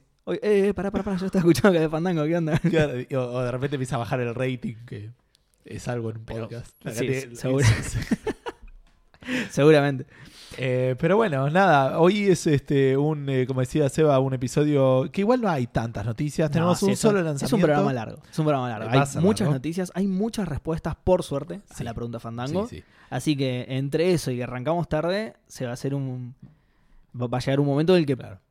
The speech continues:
Speaker 1: posta no vamos a poder hablar más, vamos a babear sobre
Speaker 2: Pero por
Speaker 1: nuestros
Speaker 2: suerte eso
Speaker 1: teclados.
Speaker 2: nos afecta a nosotros. Yo creo que la mayoría de nuestros oyentes son la
Speaker 1: Depende.
Speaker 2: típico, el tipo de gente que se levanta a seis de la mañana para salir a correr antes de ir a laburar,
Speaker 1: Por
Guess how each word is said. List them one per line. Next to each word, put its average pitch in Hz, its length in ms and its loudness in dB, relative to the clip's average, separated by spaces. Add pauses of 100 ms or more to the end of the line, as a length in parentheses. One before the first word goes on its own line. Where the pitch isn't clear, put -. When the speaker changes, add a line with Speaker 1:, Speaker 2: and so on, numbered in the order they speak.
(100)
Speaker 1:
posta 131 300 0
no 127 80 -2
vamos 123 160 -6
a 120 60 -6
poder 110 160 -4
hablar 113 280 -6
más, 120 260 -10
vamos 135 220 -6
a 127 80 -2
babear 123 540 -2
sobre 117 420 -10 (260)
Speaker 2:
Pero 180 160 0
por 185 100 0
Speaker 1:
nuestros - 60 -6
Speaker 2:
suerte 214 220 -2
eso 180 140 -2
Speaker 1:
teclados. 135 280 -2
Speaker 2:
nos - 60 -2
afecta 147 120 -8
a 131 40 -8
nosotros. 120 640 -10 (100)
Yo 165 160 -4
creo 180 140 2
que 170 40 2
la 160 60 0
mayoría 147 440 0
de 160 40 -2
nuestros 143 320 -4
oyentes 170 440 -6
son 147 220 -2
la 139 80 4
Speaker 1:
Depende. 135 280 0
Speaker 2:
típico, 139 240 -2
el 127 220 -6
tipo 156 320 -4
de 120 80 -2
gente 147 260 -8
que 131 80 -8
se - 100 -8
levanta 127 260 -4
a 117 40 -8
seis 143 220 -4
de 135 40 -2
la 127 80 -6
mañana 123 220 -6
para 123 100 -6
salir 127 240 -6
a 123 60 -8
correr 123 340 -6
antes 120 200 -10
de 113 40 -4
ir 117 80 -4
a 117 60 -6
laburar, 131 380 -2
Speaker 1:
Por 147 40 -4